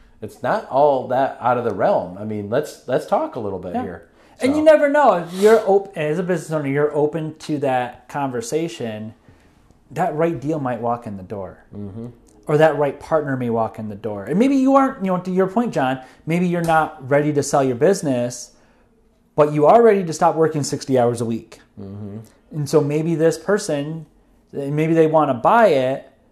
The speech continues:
Speaker 2: and maybe they're slightly younger than you are, but what you can do is initially, like, "Hey, I'm not ready to sell, but why don't you come in as a partner?"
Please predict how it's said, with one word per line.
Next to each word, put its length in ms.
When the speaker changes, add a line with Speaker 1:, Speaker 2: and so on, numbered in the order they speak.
Speaker 2:
and 100
maybe 180
they're 320
slightly 360
younger 360
than 160
you 180
are, 380
but 120
what 140
you 80
can 280
do 140
is 160
initially, 380
like, 180
"Hey, 220
I'm 140
not 160
ready 180
to 60
sell, 500
but 60
why 140
don't 160
you 60
come 180
in 60
as 140
a 60
partner?" 920